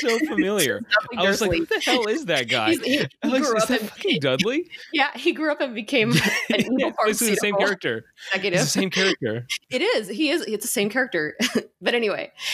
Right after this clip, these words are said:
Speaker 2: his main
Speaker 1: You know,
Speaker 2: driving
Speaker 1: I don't blame
Speaker 2: force
Speaker 1: him. I don't blame him for what fucking Harry did to his family.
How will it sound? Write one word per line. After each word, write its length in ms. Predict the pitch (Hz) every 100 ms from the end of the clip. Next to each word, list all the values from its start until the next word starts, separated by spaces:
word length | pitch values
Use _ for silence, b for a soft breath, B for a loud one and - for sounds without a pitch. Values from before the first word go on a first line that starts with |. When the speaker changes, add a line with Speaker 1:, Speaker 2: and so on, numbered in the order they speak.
| 254 B
Speaker 2:
his 280 | 262 208 175
main 160 | 208 -
Speaker 1:
You 80 | 151
know, 80 |
Speaker 2:
driving 240 | 151 190 135
Speaker 1:
I 80 | 160
don't 180 | 165
blame 280 | - - 127
Speaker 2:
force 100 | 143
Speaker 1:
him. 260 | 147 165 160
I 80 | 127
don't 140 | 143 135
blame 220 | 139 147
him 40 |
for 140 | 113 117
what 120 | 113
fucking 300 | 135 131 120
Harry 420 | 104 110 120 131
did 220 | 120 123
to 80 | 123
his 160 | 120 -
family. 640 | 107 107 113 131 143 139